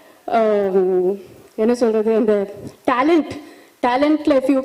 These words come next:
compare பண்ணும்போது நமக்கு பாதி டேலண்ட் கூட கிடையாது. So, I can only thank Brahma for making me share screen space with you, ma'am. ரொம்ப, ரொம்ப நன்றி மேம் for doing a film with two D. டூ டிக்கு ரொம்ப பெருமையா இருக்கு நீங்க இந்த படத்துல,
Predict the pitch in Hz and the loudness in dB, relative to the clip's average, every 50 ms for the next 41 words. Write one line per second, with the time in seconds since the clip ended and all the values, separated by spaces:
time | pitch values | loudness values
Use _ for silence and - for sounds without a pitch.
0 | 262 - - 269 240 240 294 294 294 294 269 254 262 240 240 247 277 262 240 240 | -6 -6 -4 -4 -2 0 0 0 0 0 0 0 2 2 2 2 2 2 0 0
1 | 240 - 262 254 240 220 - - 247 247 262 285 277 269 233 226 247 254 - 247 | 2 2 2 2 0 -2 -4 -4 -2 -2 -2 -4 -4 -2 -2 0 0 0 0 0
2 | 247 240 254 226 202 202 208 202 196 220 262 254 - - - - - - - - | 0 0 0 0 0 2 0 0 0 0 -2 -2 -4 -10 -16 -20 -20 -20 -10 -4
3 | - 254 233 226 240 262 254 262 285 330 311 - 285 269 285 311 320 277 285 285 | -2 -2 0 0 0 0 2 2 0 0 -2 -2 -2 0 0 0 0 0 0 0
4 | 277 277 294 294 - 277 254 247 254 269 269 339 339 330 330 349 349 339 - 330 | 0 0 0 0 2 2 2 2 2 0 2 2 2 2 4 2 2 2 2 0
5 | 294 294 302 - - - 277 277 277 269 - - 262 254 254 254 254 247 - 233 | 0 0 0 0 0 0 0 0 0 0 0 0 0 0 0 0 -2 0 0 0
6 | 220 208 190 190 185 185 185 - - - - - - - - - - - - - | 2 2 2 0 0 0 -2 -6 -12 -18 -20 -20 -20 -20 -20 -20 -20 -20 -20 -20
7 | - - - - 233 240 247 277 311 311 330 302 320 311 285 277 277 277 302 294 | -20 -20 -16 -8 -4 -2 0 2 2 2 2 2 2 2 2 2 2 2 2 2
8 | 285 277 311 339 330 302 262 254 285 294 311 311 302 - 302 294 294 294 302 302 | 2 2 2 2 2 0 0 2 2 2 2 2 0 2 2 2 2 2 2 0
9 | 294 302 285 294 285 320 370 415 415 - - - - - 359 330 349 349 403 370 | 0 0 0 2 2 2 2 2 0 0 0 0 0 2 2 2 4 4 2 2
10 | 330 320 302 294 285 285 262 262 262 269 262 254 254 262 277 277 262 247 247 240 | 2 2 0 0 2 2 2 2 2 0 0 0 0 2 2 2 2 2 0 0
11 | 220 214 - 226 233 254 262 254 254 | -2 -2 -2 -2 -2 0 0 -2 -2